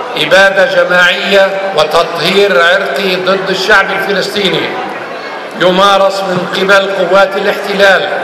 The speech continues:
لليوم المائتين وسبعة أيام، دخلنا الشهر السابع. كل الممارسات من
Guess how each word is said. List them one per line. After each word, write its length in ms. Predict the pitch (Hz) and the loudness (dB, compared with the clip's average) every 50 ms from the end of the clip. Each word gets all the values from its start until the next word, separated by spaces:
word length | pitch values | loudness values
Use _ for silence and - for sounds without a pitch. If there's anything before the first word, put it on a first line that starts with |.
| - - - - - - - - - - - - - - - - 147 | -8 -8 -10 -12 -12 -14 -14 -14 -16 -16 -16 -16 -16 -16 -16 -8 -4
لليوم 680 | 156 170 175 170 185 202 208 208 202 202 202 202 202 202 - - - 165 | -2 0 2 2 2 2 4 4 2 0 0 -2 -4 -4 -4 -2 0 0
المائتين 1120 | 170 175 180 185 - - 175 160 170 185 196 185 180 185 - 185 190 196 196 196 196 196 | 0 0 -2 -2 -4 -8 -8 -4 0 2 4 4 2 2 2 2 2 2 2 0 -2 0
وسبعة 600 | 190 180 175 - - 185 196 180 180 180 175 180 175 - - | 2 2 2 0 2 2 0 2 2 2 2 2 0 0 0
أيام، 400 | 180 175 175 180 190 185 180 151 - - - - - - - - - | 0 2 2 4 4 4 4 2 0 -4 -4 -4 -6 -6 -8 -6 -2
دخلنا 400 | 156 147 151 190 190 180 180 180 | -2 0 2 2 2 2 2 0
الشهر 280 | 151 - - 214 185 175 | 0 2 2 2 2 2
السابع. 520 | 180 - - - - 202 190 185 170 151 135 - - - - - - - - - - - - - - - - - - - - - - - - - - - | 0 -2 -2 0 2 4 4 4 2 2 0 0 -2 -4 -6 -8 -8 -8 -10 -12 -14 -14 -16 -16 -16 -16 -16 -16 -16 -16 -14 -14 -14 -14 -14 -12 0 2
كل 200 | 226 247 247 233 | 4 4 4 4
الممارسات 880 | 226 220 202 190 196 190 190 190 185 185 175 180 - 208 208 202 180 175 - - - - - - - - - - - - - - - - - - - - 160 | 2 2 0 0 0 2 2 2 4 2 2 2 2 4 4 4 2 0 -2 -6 -6 -6 -6 -8 -10 -10 -10 -12 -12 -12 -12 -14 -14 -16 -16 -14 -12 -4 -2
من 360 | 185 196 190 185 185 196 185 | 0 0 0 -2 -2 -4 -8